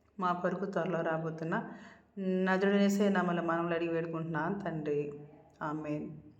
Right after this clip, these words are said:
దేవుని వాక్యం ధ్యానం చేసుకుందాం. మత్తయి సువార్త ఐదో అధ్యాయం ఒకటి నుంచి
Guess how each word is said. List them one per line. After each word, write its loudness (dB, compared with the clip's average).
దేవుని 4
వాక్యం -4
ధ్యానం -2
చేసుకుందాం. 0
మత్తయి 0
సువార్త 0
ఐదో 0
అధ్యాయం -4
ఒకటి 4
నుంచి 2